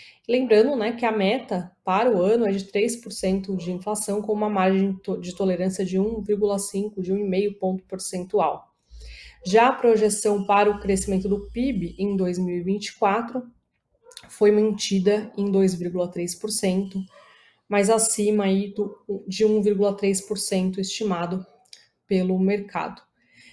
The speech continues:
Bom, Luan, a gente tem aqui dois indicadores super importantes, só que o governo tá, o Ministério da Fazenda tá mais otimista que o mercado, né?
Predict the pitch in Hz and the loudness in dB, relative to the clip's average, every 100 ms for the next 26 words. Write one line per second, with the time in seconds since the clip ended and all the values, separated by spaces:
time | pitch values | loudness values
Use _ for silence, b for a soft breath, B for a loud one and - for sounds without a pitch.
0 | b - 240 285 262 214 202 208 208 240 | b 0 6 8 10 8 6 2 2 2
1 | 240 240 214 226 262 285 277 - 214 220 | 4 2 6 6 6 2 -2 -2 0 0
2 | 214 - 247 254 240 226 - 202 226 269 | -2 -4 -4 -2 -4 -4 -2 2 2 0
3 | 277 254 240 226 - 240 240 233 226 220 | -6 -6 -4 -4 -2 0 2 2 4 4
4 | 226 240 240 247 247 254 220 226 220 233 | 4 0 0 2 2 2 0 -2 -2 0
5 | 226 240 226 240 240 240 240 233 233 247 | 0 0 2 2 2 2 4 2 0 -4
6 | 220 - 233 240 240 262 - 214 185 175 | -4 -2 -4 -2 0 -2 0 0 0 0
7 | 180 196 220 | -2 -2 -4